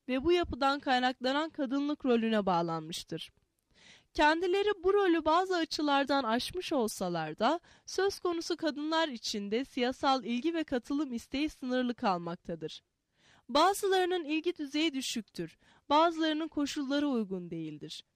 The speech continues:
Üstelik siyasal katılma ikinci derecede önemli engel ise sorumlulukları olmaktadır.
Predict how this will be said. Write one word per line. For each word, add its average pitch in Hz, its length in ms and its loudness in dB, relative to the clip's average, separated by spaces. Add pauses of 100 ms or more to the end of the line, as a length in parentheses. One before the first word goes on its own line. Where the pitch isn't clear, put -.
(260)
Üstelik 349 500 -2
siyasal 294 520 2
katılma 214 640 -4
ikinci 330 460 -2
derecede 339 480 0
önemli 294 420 2
engel 208 480 0
ise 339 380 -4 (100)
sorumlulukları 330 880 0
olmaktadır. 185 800 -2